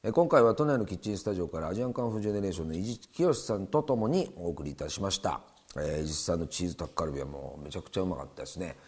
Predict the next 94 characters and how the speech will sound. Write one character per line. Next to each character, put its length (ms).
今 240
も 300
う 60
ス 80
タ 140
ッ 0
フ 180
が 100
で 80
す 120
ね、 220
早 280
く 480
僕 220
の 120
前 260
か 100
ら 100
で 100
す 120
ね、 240
こ 60
れ 80
を 20
持 140
っ 80
て 80
い 60
き 60
た 80
く 100
て 80
う 120
ず 140
う 20
ず 100
し 80
て 100
る 80
ん 40
で 100
す。 200
そ 220
う 40
い 60
う 80
目 120
つ 120
き 120
で 120
こ 120
っ 80
ち 100
を 60
見 140
る 80
ん 40
じ 60
ゃ 40
な 180
い。 60
ま 100
だ 120
あ 40
げ 100
ま 120
せ 240
ん。 20
と 60
い 20
う 640
こ 140
と 60
で 60
で 80
す 120
ね、 120
私 280
が 60
喋 160
り 80
終 60
わ 80
っ 60
た 60
か 60
ら 40
に 60
し 20
て 80
く 40
だ 80
さ 180
い。 60